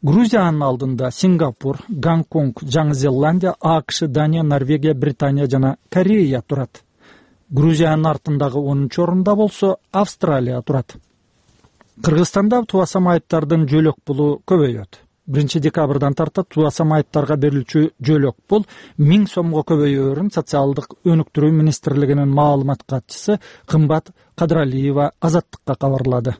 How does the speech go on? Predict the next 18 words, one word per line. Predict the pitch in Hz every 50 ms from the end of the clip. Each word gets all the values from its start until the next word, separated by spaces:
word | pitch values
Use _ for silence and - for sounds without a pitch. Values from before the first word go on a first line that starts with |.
| _ _ _ _ - - _ _ _ _ _ -
Кыргызстанда | - 185 190 202 - - - 151 143 135 156 185 208 214 208 233
жыйырма | - 120 113 135 165 180 185 180 180 185 175
төрт | - - 226 214 208 _ -
миң | 202 202 202 190 -
сегиз | - - 180 160 123 147 135 127
жүз | 139 135 - - _ -
элүү | 190 185 170 156 143 131 131
эки | 120 _ - 135 147 147 -
тубаса | - 160 165 143 - 175
майып | 170 185 202 190 - _ _ -
бар. | 147 127 - - _ _ _ - - - - -
Азыр | - 170 180 196 202 170 196 247 247
биринчи | 185 135 160 170 170 160 - 143
топтогу | - 196 170 - - 175 156 165
тубаса | - - 156 156 - - 156
майыптар | 143 143 143 139 131 _ - 147 135 123 - -
эки | - 175 156 123 - - 143
миң, | 139 160 185 220